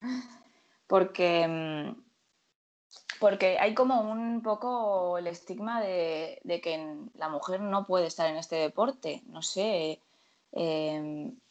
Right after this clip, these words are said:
¿cómo lo veis vosotros en la, vosotras en la sociedad que, que tienen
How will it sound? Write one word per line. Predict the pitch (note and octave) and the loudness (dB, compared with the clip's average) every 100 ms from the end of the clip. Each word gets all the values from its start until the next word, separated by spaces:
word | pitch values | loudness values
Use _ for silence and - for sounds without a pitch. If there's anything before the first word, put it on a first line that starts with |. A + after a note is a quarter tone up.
| - | 2
¿cómo | F#3 G3+ | 6 10
lo | G3+ | 10
veis | F#3 G3+ | 8 6
vosotros | G3+ F#3 G3 F#3+ | 4 4 0 2
en | F3+ | 6
la, | E3+ E3 F3 E3+ F3 | 8 8 4 2 0
vosotras | F3 F#3+ G3 | 2 0 0
en | F#3 | 2
la | F3 | 0
sociedad | E3+ E3+ F3 D#3+ E3+ F3 | 0 -6 -2 2 2 2
que, | - E3+ D#3+ D#3+ - | -2 -4 -4 -6 -6
que | E3 | -6
tienen | E3 E3+ E3 D#3+ | -6 -6 -6 -8